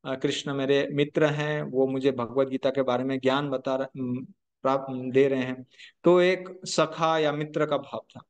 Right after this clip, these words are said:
लेकिन अभी अर्जुन आश्चर्यचकित हो गए इस प्रकार का रूप भगवान का देख के, और जैसे ही कृष्ण उनके सामने प्रकट नहीं है, और इसलिए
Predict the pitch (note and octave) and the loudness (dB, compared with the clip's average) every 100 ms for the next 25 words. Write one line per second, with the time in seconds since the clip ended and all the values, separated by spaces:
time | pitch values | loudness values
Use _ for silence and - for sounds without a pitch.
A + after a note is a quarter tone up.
0 | _ C3+ C3+ D#3+ D3+ C#3+ A3 D4 - _ | _ -6 -2 -2 0 0 0 -2 -10 _
1 | C3+ C3+ F3 - C#3 - F3+ E3+ E3 D3+ | 0 2 0 0 -2 2 2 2 -2 -4
2 | G3+ F3 D3 C3+ B2+ - C#3 D3 D3 D3+ | -2 0 0 0 -2 -2 0 2 0 0
3 | D#3 C#3+ C3 D3 D3 B2+ C#3+ D3 D3 C#3 | 0 0 -2 -6 -4 -4 -2 -2 -2 -4
4 | C3+ C3+ - C#3+ C3 C3+ C3+ C#3+ C#3+ - | -6 -8 -2 0 0 -2 -2 -2 -2 -6
5 | - - C3+ - D3 C#3 D3 D3 B2 B2 | -12 -4 -4 -2 -4 -2 -2 0 -4 -2
6 | C#3+ D3 C3+ C3+ D3 D3 D#3+ D3+ B2+ - | -2 0 0 0 -2 -2 0 0 0 -4
7 | _ _ _ _ _ _ _ - D#3+ D3 | _ _ _ _ _ _ _ -4 0 2
8 | D3 D3 - _ D3 - F#3 E3+ E3+ | 2 -2 -12 _ -8 0 4 4 0